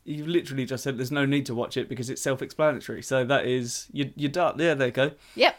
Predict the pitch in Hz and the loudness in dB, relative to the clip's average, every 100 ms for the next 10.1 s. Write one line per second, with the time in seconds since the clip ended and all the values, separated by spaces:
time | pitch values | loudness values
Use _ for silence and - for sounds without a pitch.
0 | - - 147 123 254 - _ - 175 175 | -6 -2 2 4 2 0 _ -20 -18 -16
1 | - 185 180 - 175 202 - 165 175 123 | -6 -2 2 6 6 4 2 4 6 4
2 | 156 151 151 143 143 - 156 143 151 143 | 2 4 4 2 2 0 0 2 -2 -2
3 | 147 139 160 156 143 151 165 196 - 151 | -2 -2 4 4 6 2 2 -2 -2 0
4 | 131 135 139 120 131 143 131 120 151 175 | 2 -2 -4 -4 -2 -2 -2 -4 -4 -2
5 | 202 254 - 233 220 160 139 131 135 135 | 0 0 -2 -4 -4 -2 0 2 2 0
6 | 120 113 139 123 120 - - 151 - 180 | -4 -4 -2 -2 -4 -6 -6 -6 -2 -2
7 | 180 - 147 131 131 190 175 147 147 - | -4 -6 -2 0 2 2 0 -2 -4 -12
8 | - - - - - _ 190 - 247 185 | -18 -18 -14 -14 -14 _ -16 0 2 4
9 | 185 170 - - 147 202 180 - 180 175 | 2 0 -2 2 2 2 -2 -2 0 0
10 | 165 | -4